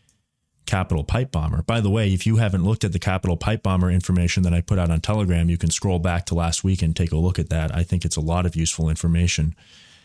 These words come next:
Uh, we have here, uh, insas integration and language processing, social network analysis, all of this. So again, these are just the non-classified parts of the darpa, uh, budget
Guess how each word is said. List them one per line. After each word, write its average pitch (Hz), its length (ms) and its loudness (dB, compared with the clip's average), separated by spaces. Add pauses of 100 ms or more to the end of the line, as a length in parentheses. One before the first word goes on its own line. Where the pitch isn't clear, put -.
(1400)
Uh, 92 340 2
we 110 160 2
have 110 220 2
here, 104 320 0 (680)
uh, - 160 -4
insas 127 580 0
integration 110 480 2
and 95 120 2
language 104 320 2
processing, 98 560 2
social 104 340 0
network 95 380 0
analysis, 90 840 0 (840)
all 139 180 0
of 107 60 2
this. 107 160 2
So 135 200 0
again, 147 280 0
these 180 240 0
are 151 40 2
just 123 220 0
the 117 80 2
non-classified 110 1000 0
parts 90 260 0
of 87 100 -2
the 90 60 2
darpa, 90 560 0 (500)
uh, 90 180 0
budget 90 600 0